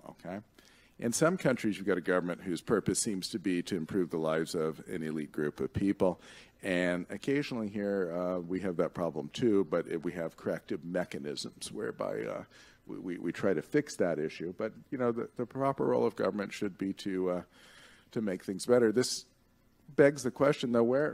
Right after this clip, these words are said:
where are the most people? Uh, and think about this. Where do the most people live? Do they live in Europe?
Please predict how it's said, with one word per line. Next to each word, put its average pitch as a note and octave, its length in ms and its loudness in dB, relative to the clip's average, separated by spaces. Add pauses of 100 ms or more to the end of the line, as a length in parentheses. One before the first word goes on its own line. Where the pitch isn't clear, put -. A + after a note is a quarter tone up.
where D3 220 6
are D3+ 160 8
the C#3+ 100 0
most C#3 320 0
people? G#2+ 380 0 (120)
Uh, G2+ 400 0 (680)
and B2+ 220 -8
think E3 180 -2
about A2 240 0
this. G2+ 160 -4
Where A#2+ 100 0
do A#2 60 0
the A2 80 -2
most A2 180 -4
people A#2 240 0
live? A2 160 4
Do A2 80 0
they G#2 140 2
live G2+ 160 0
in G2+ 80 -4
Europe? G#2 380 -2